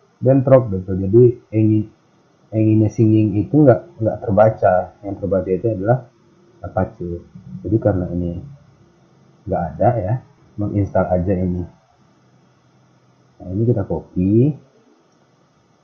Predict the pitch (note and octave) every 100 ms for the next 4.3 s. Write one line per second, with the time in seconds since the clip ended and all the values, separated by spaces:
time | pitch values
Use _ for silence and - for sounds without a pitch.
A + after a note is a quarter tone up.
0 | _ _ _ _ _ _ _ - F2+ A#2
1 | A2+ - - - - - _ _ _ _
2 | _ _ _ _ - - - - D#2 -
3 | G2+ A#2+ C3+ - _ _ _ _ - -
4 | _ D#3+